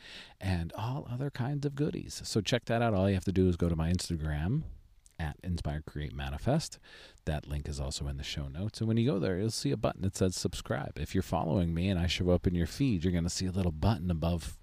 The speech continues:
the, the reels and whatever that says subscribe.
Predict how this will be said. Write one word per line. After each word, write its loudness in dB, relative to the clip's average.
the, -2
the -2
reels 4
and 0
whatever 2
that -2
says 0
subscribe. -2